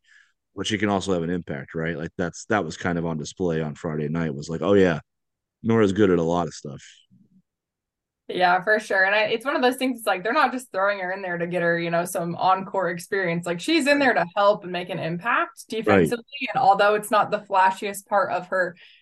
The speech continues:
Speaker 2: typical game, you know, she does make a big impact. And we've seen Creighton struggle a little bit in serve receive, too, in
Speaker 1: Mm-hmm.
Speaker 2: games at different times, and that sometimes can be just because you're passing next to different people. People are taking on more responsibilities, and for her to be back in that position that she feels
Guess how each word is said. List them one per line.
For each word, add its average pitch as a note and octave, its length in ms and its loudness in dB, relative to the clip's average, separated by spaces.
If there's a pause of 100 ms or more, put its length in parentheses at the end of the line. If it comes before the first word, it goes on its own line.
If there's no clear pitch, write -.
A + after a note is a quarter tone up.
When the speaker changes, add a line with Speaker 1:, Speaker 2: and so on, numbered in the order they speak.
(180)
Speaker 2:
typical B3+ 440 4
game, G#3 600 2
you A3 160 -6
know, A3 160 2
she G#3+ 240 -8
does G#3 300 4
make F#3+ 180 -2
a G3 60 -6
big F#3 160 -2
impact. A3+ 560 0
And G#3 180 -4 (120)
we've C#4+ 220 0
seen F#4 240 -2
Creighton C4 280 2
struggle B3 400 2
a A#3 40 -2
little G3+ 220 0
bit F#3 160 4
in F#3 160 -4
serve F#3+ 220 -8
receive, F3 440 -6
too, E3+ 380 -4
in F3 240 -6
Speaker 1:
Mm-hmm. - 0 -
Speaker 2:
games F3 300 -4
at E3 100 -2
different F#3 300 -6
times, F3+ 420 0
and F3 240 -2 (400)
that A#3 260 6
sometimes C4 380 6
can A#3+ 180 0
be A3+ 160 -2
just A3+ 240 -4
because G#3+ 240 -4
you're G3 140 0
passing F#3+ 720 -2
next A3+ 260 2
to A#3 60 -8
different G#3+ 300 -4
people. F3 360 -6
People F#3+ 220 -2
are F#3+ 100 2
taking G3 240 -8
on G3 140 -2
more F#3 160 2
responsibilities, G3 800 -2
and F3+ 160 -10
for G3 100 -8
her D#4+ 280 0
to C#4 60 2
be A3+ 140 -4
back F#3 380 0
in G3 80 -10
that F3+ 180 -6
position F#3 400 -8
that F3 180 -2
she G3+ 200 -14
feels G#3 280 -4